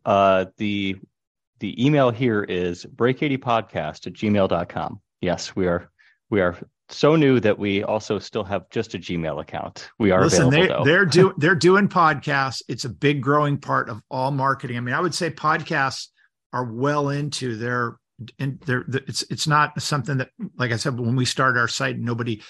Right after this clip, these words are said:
Speaker 2: knew what to advertise or what the internet meant. Well, I don't, I think podcasts, the fact that you're seeing these announcements on some of the big ones, uh,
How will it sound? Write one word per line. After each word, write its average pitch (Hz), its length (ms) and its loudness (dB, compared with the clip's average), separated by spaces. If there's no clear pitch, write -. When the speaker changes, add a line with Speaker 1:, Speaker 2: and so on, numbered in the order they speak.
Speaker 2:
knew 131 240 2
what 123 220 0
to - 100 -8
advertise 123 600 -2
or 113 60 -8
what 127 240 -8
the - 140 -10
internet 127 380 0
meant. 120 340 -2
Well, 113 240 -8
I 135 100 0
don't, 139 240 -2
I 135 80 0
think 127 240 -2
podcasts, 120 640 -4
the 156 120 -10
fact 139 280 -2
that 131 60 -2
you're 120 120 -2
seeing 135 300 0
these 123 200 -2
announcements 120 560 -4
on 113 100 -4
some 131 200 -6
of 123 60 -6
the 104 60 -8
big 117 220 -4
ones, 101 420 -6
uh, 107 220 -2